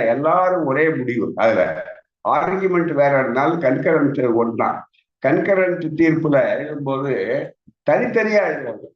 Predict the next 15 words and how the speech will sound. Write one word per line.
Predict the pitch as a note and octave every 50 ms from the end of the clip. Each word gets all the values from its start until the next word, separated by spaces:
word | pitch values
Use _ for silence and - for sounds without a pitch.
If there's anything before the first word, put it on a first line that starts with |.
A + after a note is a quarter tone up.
| - A2+
அது | B2 C3+ C3 C3+ D3+
மாதிரி | E3+ F3 F3+ E3+ D#3 C3+ A#2+ A2 G#2+ A#2 - - - _ - -
ஐயா | B2+ D#3 F3+ F#3+ F#3 F3 E3
ஒண்ணு | D#3 D#3 D#3+ D#3+ D#3 D#3+ C#3
தனியா | C#3 D3+ D#3+ D#3+ D3+ - -
தீர்ப்பு | D3 D3 C#3 C3+ C#3+ C#3
எழுதினாரு, | C3+ B2+ B2 B2 B2 B2 D3 E3+ E3
இவர் | D3 C#3+ C#3 C#3
எல்லாரோடும் | D3 D#3+ E3+ E3+ E3+ D#3+ E3 E3+ F3 D#3 - D3+
சேர்ந்து | D3 D3+ D3 C#3+ C3+
எழுதல, | B2 A#2+ A2+ A#2 G2+ F2+ E2 - - - - C3
தனியா | C3 C3+ D#3 D#3 D3+ C#3 D3+
தீர்ப்பு. | D#3 D3+ D3 C#3+ D3 - - E3 E3 E3+ - - - _ - -
நான் | C3+ C3+ B2+ B2
தனியாவே | C3 C#3+ D#3 D#3+ D#3 E3 E3+